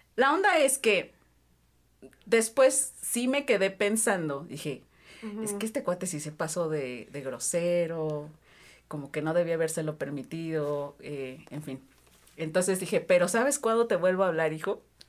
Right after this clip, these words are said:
Speaker 2: Jamás.
Speaker 1: En la, y a lo mejor estás escuchando este mensaje y por eso no te he habla-, no te he hablado, fíjate.
Speaker 2: <laughs>
Speaker 1: Porque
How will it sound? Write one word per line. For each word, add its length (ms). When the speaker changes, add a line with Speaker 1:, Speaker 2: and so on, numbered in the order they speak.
Speaker 2:
Jamás. 460
Speaker 1:
En 260
la, 200
y 200
a 80
lo 120
mejor 280
estás 220
escuchando 480
este 160
mensaje 440
y 120
por 240
eso 300
no 200
te 100
he 60
habla-, 300
no 160
te 100
he 40
hablado, 360
fíjate. 320
Speaker 2:
<laughs> 680
Speaker 1:
Porque 540